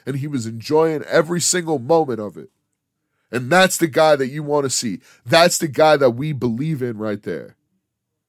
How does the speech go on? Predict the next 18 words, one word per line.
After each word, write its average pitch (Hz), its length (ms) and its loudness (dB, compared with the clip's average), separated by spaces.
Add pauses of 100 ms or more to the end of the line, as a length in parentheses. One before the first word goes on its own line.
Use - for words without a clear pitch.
(460)
And 123 120 2
it's 110 140 -2
crazy 160 720 -2
to 147 120 -2
think 127 380 -6 (220)
this 151 140 2
is 123 80 -4
the 117 100 0
first 160 460 2
time 151 180 0
we 147 80 -6
got 139 200 2
to 101 120 -2
really 143 400 0
feel 147 320 -2
that. 147 180 2
I 135 40 -2
mean, 123 280 -8